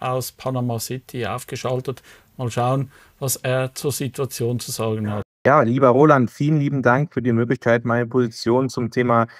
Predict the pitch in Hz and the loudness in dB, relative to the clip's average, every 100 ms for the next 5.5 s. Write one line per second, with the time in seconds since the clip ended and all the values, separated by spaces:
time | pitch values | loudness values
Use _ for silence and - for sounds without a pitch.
0 | - _ - 107 143 - - 107 104 104 | -20 _ 2 6 6 4 0 0 0 -6
1 | - 101 98 92 - _ _ - 110 104 | -2 -2 -2 -4 -10 _ _ 0 4 4
2 | 95 110 147 - 135 131 127 - 123 117 | 6 4 4 4 2 4 2 4 0 2
3 | 113 117 117 - _ 120 117 113 107 104 | 0 0 -2 -12 _ 0 2 2 0 0
4 | 110 135 135 143 - 104 110 107 - 110 | 2 2 2 0 -2 -4 -2 -4 0 2
5 | 135 - 147 143 | 2 2 -2 -2